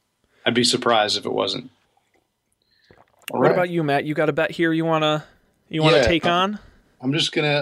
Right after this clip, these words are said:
Speaker 1: um, I wanna do some more pregame stuff before we jump right into the,
Speaker 2: Sure.
Speaker 1: the coin toss, <laughs> which I, I wa-, wanna take a bet there. Um,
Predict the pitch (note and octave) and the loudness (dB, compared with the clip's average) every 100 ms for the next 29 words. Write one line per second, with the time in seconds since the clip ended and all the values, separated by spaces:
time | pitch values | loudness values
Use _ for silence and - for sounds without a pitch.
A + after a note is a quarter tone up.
0 | C3+ C3+ C3 B2+ A#2+ - _ _ _ _ | 0 0 0 -2 -8 -14 _ _ _ _
1 | _ _ - C3+ F3 B3 - G3 - E3+ | _ _ -12 -4 0 0 -2 -2 -2 -2
2 | D#3+ D#3 - - _ - E3 E3+ C3 A2+ | 0 0 -2 -6 _ -6 -4 -2 -2 -2
3 | G#2 - A#2+ A2+ - A#2+ C#3+ C#3 C3 B2+ | -6 -4 -2 -4 -8 -6 0 2 2 2
4 | B2+ C3 B2+ B2 B2 A#2+ B2 A2+ A2 G#2 | 0 0 0 2 2 2 0 2 0 -2
5 | - - - - A#2+ - D3+ D#3 C#3 A2+ | -12 -20 -6 -2 -2 0 0 0 0 0
6 | G2+ - A#2 - F3 D3 - C3 A#2 A#2 | 2 0 -2 0 0 -2 0 -2 -2 -4
7 | C3 A#2 A2 A2 _ - - - _ _ | -2 -2 -4 -8 _ -20 -20 -20 _ _
8 | - B2+ A#2+ A#2 A#2+ A#2 A2+ A#2 A2 G#2+ | -4 -2 0 0 -2 -2 -2 -2 -2 -4
9 | - _ _ - C3 C3+ C#3 C#3 | -12 _ _ 0 2 2 0 -4